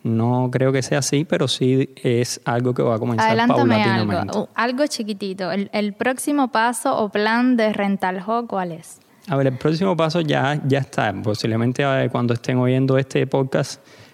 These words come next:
Speaker 1: las personas pueden entrar a la plataforma y reservar algo que ya hacemos no-, actualmente, pero a través de, de WhatsApp, o sea, que es manual el proceso.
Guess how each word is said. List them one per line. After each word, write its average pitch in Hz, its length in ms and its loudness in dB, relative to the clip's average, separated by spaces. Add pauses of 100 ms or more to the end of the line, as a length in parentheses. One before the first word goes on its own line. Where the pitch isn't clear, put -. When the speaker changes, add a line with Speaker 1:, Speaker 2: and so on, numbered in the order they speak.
(160)
Speaker 1:
las 127 140 0
personas 151 400 0
pueden 127 200 2
entrar 120 260 2
a 131 40 2
la 131 60 0
plataforma 139 500 0
y - 20 0
reservar 120 680 -2 (360)
algo 139 320 0
que 127 160 2
ya 117 140 2
hacemos 131 560 0 (640)
no-, 120 320 0
actualmente, 127 840 2
pero 160 420 0
a 123 100 -2
través 117 360 0
de, 117 480 2 (220)
de 117 100 2
WhatsApp, 117 500 0
o 139 40 -4
sea, 120 240 -2
que 104 100 -4
es 104 80 -4
manual 117 300 0
el 123 80 0
proceso. 147 440 -4